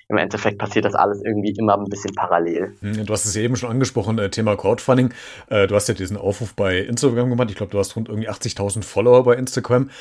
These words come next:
Speaker 2: Was waren denn die Rück-, oder wie waren denn die Rückmeldungen von, von deinen Leuten, die dir folgen?
Speaker 1: Gemischt, also eigentlich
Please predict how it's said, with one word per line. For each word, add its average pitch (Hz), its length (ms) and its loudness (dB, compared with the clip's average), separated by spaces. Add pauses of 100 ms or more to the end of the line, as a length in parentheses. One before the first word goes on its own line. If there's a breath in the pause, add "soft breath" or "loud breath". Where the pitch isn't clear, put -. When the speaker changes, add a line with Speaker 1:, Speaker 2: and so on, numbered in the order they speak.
(140 loud breath)
Speaker 2:
Was - 180 -4
waren 113 180 -2
denn 117 100 2
die 101 80 -2
Rück-, 101 220 -4
oder 104 140 -2
wie 92 120 -4
waren 117 100 2
denn 110 120 -2
die 95 60 -4
Rückmeldungen 92 680 -4
von, 90 340 -10
von 92 200 -8
deinen 92 420 -4
Leuten, 90 300 -4
die 87 80 -8
dir 85 120 -6
folgen? 82 380 -4 (760 soft breath)
Speaker 1:
Gemischt, 131 800 4
also 131 160 8
eigentlich 180 420 4